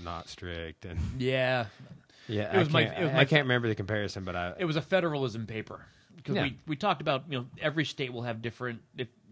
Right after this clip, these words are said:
Speaker 2: different policies, different ideas, and you see them on, you know, gun control, abortion, gay ri-, well, this is your, you took it long enough ago, gay rights,
Speaker 1: Mm-hmm.
Speaker 2: um,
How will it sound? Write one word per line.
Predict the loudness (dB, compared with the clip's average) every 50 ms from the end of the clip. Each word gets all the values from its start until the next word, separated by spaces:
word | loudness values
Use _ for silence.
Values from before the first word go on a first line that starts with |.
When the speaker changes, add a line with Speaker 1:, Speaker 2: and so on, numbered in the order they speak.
| -20 -8 -4
Speaker 2:
different | -4 -2 -2 -4 -4
policies, | 0 2 4 4 4 2 -2 -6 -8 -8
different | -8 -8 -8 -8 -8 -8
ideas, | -6 -8 -6 -6 -4 -2 -2 -2 -2 -4 -6 -8 -12 _ _ -20 -20 -20 -20 -20 -16 -10
and | -8 -6
you | -4 -4
see | -2 0 0
them | 0 0 0 0
on, | 0 0 -2 -2 -4
you | -4 -4
know, | -4 -4 -6 -8 -6
gun | -4 -2 -2 -2 -4
control, | -6 -8 -8 -8 -8 -8 -6 -4 -2 -2 -2 -2 -2 -4 -4 -6 -6
abortion, | -6 -6 -4 -2 -2 0 0 -2 -4 -6 -8 -8 -8 -6 -6 -4 -4 -4 -4 -4 -4 -6 -6 -6 -8 -10 -8 -6
gay | -4 -2 -2 -2
ri-, | -2 -2 -2 -4 -4 -4 -4
well, | -2 -2 -2 -4 -8 -12 -12 -10
this | -8 -8 -8 -8
is | -8 -4
your, | -2 0 0 -2 -2 -6
you | -8 -4
took | -2 -2 -2
it | -2 0
long | 2 2 4 4 2
enough | 0 -4 -4 -4
ago, | -4 -2 -2 -2
gay | -2 -4 -6 -8 -8 -8
rights, | -8 -6 -4 -4 -4 -4 -6 -8 -12 -16 -16 -14 -12 -10
Speaker 1:
Mm-hmm. | -10 -8 -8 -8 -8 -10 -12 -14 -18 -20 -20 -20 -18 -10 -6
Speaker 2:
um, | -2 0 0 2 2 2 2 0 0 -2 -2 -4 -6 -8